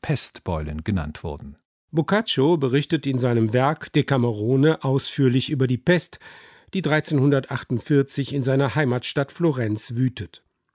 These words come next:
Speaker 2: Exakt beschreibt er Symptome und Verlauf der Krankheit.
Speaker 1: Dann begann sich das Bild der Krankheit in schwarze oder blauschwarze Flecken zu verändern,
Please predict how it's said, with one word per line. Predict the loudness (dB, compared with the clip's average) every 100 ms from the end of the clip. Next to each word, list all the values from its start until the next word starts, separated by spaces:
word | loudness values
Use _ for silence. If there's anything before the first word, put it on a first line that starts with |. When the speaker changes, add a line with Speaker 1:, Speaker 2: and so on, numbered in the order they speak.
| _ _ -14
Speaker 2:
Exakt | -8 -2 -2 -2
beschreibt | -6 -4 -2
er | -2
Symptome | -2 -4 0 2 4 2
und | 0 0
Verlauf | 2 2 0 -4
der | -6 -4
Krankheit. | -2 -2 -2 -10 -12 -20 _ _ _
Speaker 1:
Dann | 0 2 2
begann | 0 -2 -4
sich | -4 -6
das | -6 -6
Bild | -2 0 0 -2
der | -6
Krankheit | -6 -4 -2 -2 -2 -4 -4
in | -4
schwarze | -2 -2 -2 -2 -4 -4 -2
oder | -2 -4
blauschwarze | -2 -2 -2 -4 -4 -4 -4 -6
Flecken | -6 -8 -6 -6 -6
zu | -8 -10
verändern, | -10 -6 -4 -4 -8